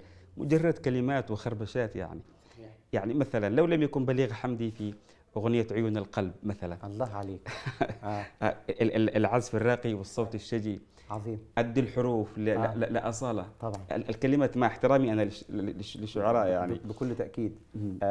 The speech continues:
Speaker 2: أنت تقول الآن أن اللحن أحيانًا
Speaker 1: <coughs> م-، مس-، آه، ع-،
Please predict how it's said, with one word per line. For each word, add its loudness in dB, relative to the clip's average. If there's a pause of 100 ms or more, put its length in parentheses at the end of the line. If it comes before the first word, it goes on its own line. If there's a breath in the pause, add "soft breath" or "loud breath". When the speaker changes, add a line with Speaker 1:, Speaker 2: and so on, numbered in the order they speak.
Speaker 2:
أنت 0
تقول 0
الآن 2
أن -2
اللحن 0
أحيانًا 2
Speaker 1:
<coughs> 2 (340)
م-، 8
مس-، 4
آه، 6
ع-، 2